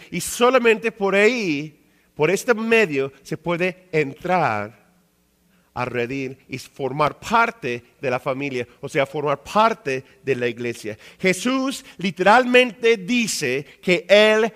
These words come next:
es la puerta. Aquí no hay confusión. Amén. No hay confusión. No, es que mira que por medio de aquí, la oración acá y así. Hay diferentes, ah, maneras, hay muchos caminos, hay, hay muchas formas.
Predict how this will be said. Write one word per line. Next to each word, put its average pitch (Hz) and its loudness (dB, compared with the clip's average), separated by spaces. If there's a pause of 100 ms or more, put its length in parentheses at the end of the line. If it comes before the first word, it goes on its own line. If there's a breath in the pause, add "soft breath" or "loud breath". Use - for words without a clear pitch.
(160)
es 165 4 (100)
la 165 2
puerta. 165 0 (120)
Aquí 233 0
no 214 4
hay 202 4
confusión. 170 -6 (680)
Amén. 202 -4 (400 soft breath)
No 196 4
hay 220 6
confusión. 196 -6 (200 loud breath)
No, 247 2
es 247 0
que 226 -2
mira 226 0
que 208 -2
por 180 -6
medio 220 -4
de 196 -4
aquí, 240 -6
la 190 0
oración 170 -6
acá 226 -4
y 185 -6
así. 180 -10 (160 loud breath)
Hay 185 2
diferentes, 208 -4 (140 loud breath)
ah, 175 2
maneras, 180 2
hay 170 2
muchos 214 -6
caminos, 196 -2
hay, 160 0 (180 loud breath)
hay 175 0
muchas 214 -6
formas. 185 -2